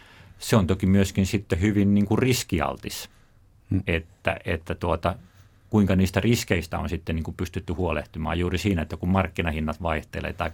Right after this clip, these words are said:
Speaker 1: tuotantoprosessin hinnat yhtäkkiä nousee. Ja näin juuri on, että nyt, nyt kun tuotantopanosten hinnat on nousseet äkillisesti tosi rajusti tämän viimeisen vuoden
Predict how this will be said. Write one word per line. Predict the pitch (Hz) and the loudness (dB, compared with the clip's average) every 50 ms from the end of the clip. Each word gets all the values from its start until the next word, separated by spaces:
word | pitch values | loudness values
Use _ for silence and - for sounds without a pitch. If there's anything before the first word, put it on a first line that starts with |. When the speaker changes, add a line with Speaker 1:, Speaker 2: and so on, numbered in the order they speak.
| - 92 | -8 -2
Speaker 1:
tuotantoprosessin | - 110 98 92 80 - - - 80 - - - 73 - | 0 2 2 2 0 -4 -6 -8 -8 -8 -10 -10 -6 -4
hinnat | 85 80 78 80 | -4 -4 -2 -2
yhtäkkiä | 95 87 - - 78 - - 87 | -4 -6 -6 -8 -10 -10 -8 -6
nousee. | 85 90 87 80 - 78 78 | -6 -4 -4 -6 -8 -10 -12
Ja | 78 82 - - - - - - - - - - | -12 -14 -18 -20 -20 -20 -20 -20 -20 -12 -2 0
näin | 104 98 87 87 | 2 2 4 2
juuri | 92 95 95 101 | 2 4 6 6
on, | 110 107 98 | 6 6 4
että | 87 82 - - 90 | 2 0 0 2 2
nyt, | 101 104 101 - - - - - - - - - - | 4 2 2 -2 -10 -20 -20 -20 -20 -20 -20 0 4
nyt | 120 123 123 127 | 4 4 4 2
kun | - - 101 90 85 80 - - - - - - _ | 2 2 2 2 2 -2 -6 -12 -20 -20 -20 -10 _
tuotantopanosten | - 110 104 95 90 95 92 95 92 85 - - 90 | 2 2 4 4 2 2 2 0 0 0 0 0 0
hinnat | 85 92 90 87 82 | 2 2 2 2 2
on | 101 95 95 95 92 | 2 4 4 4 4
nousseet | 117 117 107 113 110 101 - - 95 82 80 - - - | 4 4 6 6 4 4 2 -2 -2 -4 -4 -4 -2 -2
äkillisesti | 123 123 - 113 95 85 80 71 76 73 - - 85 - - - - - - | -2 0 0 0 0 0 -2 -4 -6 -10 -10 -10 -12 -12 -12 -18 -20 -2 2
tosi | 113 123 120 - 92 87 | 2 2 2 2 0 0
rajusti | 82 87 95 95 82 76 73 - - 82 - - | 2 2 2 2 2 -2 -6 -8 -12 -14 -6 -4
tämän | 85 80 80 | -2 -2 0
viimeisen | 82 98 95 85 82 80 85 71 | 0 0 0 0 -2 -4 -4 -6
vuoden | 78 82 87 82 76 71 | -4 -4 -4 -4 -4 -8